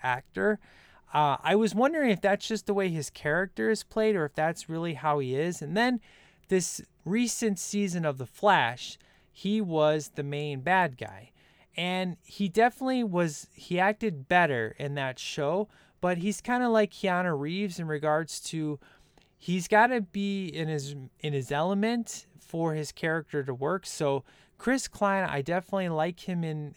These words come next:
in the way he plays Oz is just perfect, but I don't think, like, he's this amazing actor. Versus, like, Jason Biggs,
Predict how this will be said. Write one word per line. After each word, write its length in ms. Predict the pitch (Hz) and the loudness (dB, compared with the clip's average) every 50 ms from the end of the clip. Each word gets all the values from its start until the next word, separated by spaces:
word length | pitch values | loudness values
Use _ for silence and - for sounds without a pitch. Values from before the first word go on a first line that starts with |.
| - | -8
in 400 | - 143 139 139 139 135 127 127 _ - | -6 -6 -6 -6 -6 -10 -12 -16 _ -6
the 100 | 147 147 | -4 -2
way 220 | 143 170 180 190 | -2 0 -2 -2
he 180 | 180 - 185 175 | -2 -2 -6 -8
plays 360 | 175 - 185 180 175 165 160 | -6 -4 -2 -2 -2 -2 -4
Oz 580 | - 135 139 139 143 151 165 185 190 - - - _ _ _ _ | -4 -4 0 2 2 2 2 0 -2 -6 -12 -20 _ _ _ _
is 220 | - 147 139 127 123 | -6 -6 -6 -6 -8
just 340 | - - 151 147 - - _ | -6 -6 -6 -6 -8 -12 _
perfect, 600 | - 170 170 170 - - 208 214 214 - - _ _ _ _ _ _ - | -4 -4 -4 -4 -2 0 0 0 0 -4 -20 _ _ _ _ _ _ -8
but 100 | - 139 | -2 0
I 100 | 147 147 | 0 0
don't 340 | 143 - 208 214 220 208 - | 2 4 4 4 4 2 -2
think, 280 | 214 202 202 180 - | -2 -2 -2 -2 -2
like, 240 | 175 156 156 143 _ | -2 -2 -2 -2 _
he's 260 | - - 175 170 147 - | -8 -6 -6 -6 -4 -4
this 220 | 170 165 - - | -6 -6 -4 -4
amazing 540 | 151 139 139 151 156 165 165 139 143 139 135 | -6 -4 -2 0 0 0 0 0 -2 -2 0
actor. 320 | 135 127 120 120 - 117 117 | 0 0 0 -2 -6 -10 -4
Versus, 280 | 123 151 165 - - | -4 -4 -4 -4 -4
like, 200 | 170 165 156 135 | -2 -2 -2 -2
Jason 400 | - - 214 226 202 - 196 175 | 0 0 0 0 0 -2 -4 -4
Biggs, 400 | 147 151 175 185 196 190 175 - | -2 0 0 0 0 0 -2 -8